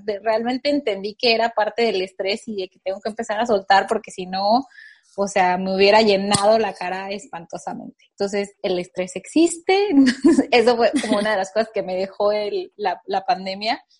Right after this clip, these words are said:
a la mala. Y a la mala también estoy aprendiendo, y esto digo, estoy aprendiendo porque lo estoy empezando a hacer y empezando a poner en práctica ahorita, es a vivir esta nueva normalidad, ¿no?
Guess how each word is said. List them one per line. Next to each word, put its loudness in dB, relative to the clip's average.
a -4
la -2
mala. 2
Y 0
a 6
la 2
mala -4
también -6
estoy -4
aprendiendo, -2
y -2
esto -6
digo, 0
estoy -4
aprendiendo -6
porque -12
lo 0
estoy -2
empezando -2
a 0
hacer 0
y -2
empezando -4
a -4
poner 0
en -4
práctica 0
ahorita, 4
es 2
a 2
vivir 0
esta 0
nueva 4
normalidad, -2
¿no? -8